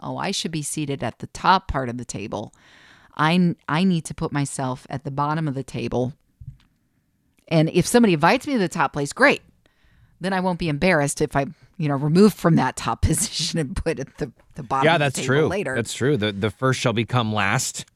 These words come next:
Speaker 1: Exactly.
Speaker 2: The,
Speaker 1: And
Speaker 2: um, I was kinda looking, looking here in, in Mark, and, you know, this is where he says, "Receive this. This is,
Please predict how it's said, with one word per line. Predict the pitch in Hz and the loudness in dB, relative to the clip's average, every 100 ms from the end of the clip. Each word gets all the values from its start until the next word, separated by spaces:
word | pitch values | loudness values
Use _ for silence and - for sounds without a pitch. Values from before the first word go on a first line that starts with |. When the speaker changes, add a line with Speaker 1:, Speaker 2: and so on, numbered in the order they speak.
| _ | _
Speaker 1:
Exactly. | 170 151 - 160 135 - 120 - - _ _ _ _ - _ | -6 -6 -2 -2 -4 -8 -14 -14 -18 _ _ _ _ -20 _
Speaker 2:
The, | 113 147 - | -2 -2 0
Speaker 1:
And | - | 2
Speaker 2:
um, | 123 120 117 | 2 0 -4
I | - | 0
was | 151 139 | 0 2
kinda | 226 139 | 0 2
looking, | 120 120 110 104 101 | 0 0 -2 -2 -2
looking | 113 98 | -4 -2
here | 101 104 98 | 0 2 2
in, | 90 101 95 95 | 2 0 0 0
in | 101 | 0
Mark, | 95 92 92 87 - _ _ _ _ | 2 2 2 0 -6 _ _ _ _
and, | 104 98 92 92 90 92 | -2 0 0 0 -2 -2
you | 113 | -2
know, | 107 | -2
this | 95 113 117 | 0 0 0
is | 123 98 | 0 -2
where | 98 104 101 98 95 | 0 2 2 2 0
he | 98 | -4
says, | 101 - 104 95 | -4 0 0 0
"Receive | 98 - 113 110 | -4 -4 -2 -2
this. | 92 101 - | 0 -2 -2
This | 110 104 | -2 -2
is, | 107 98 90 | 0 -2 -2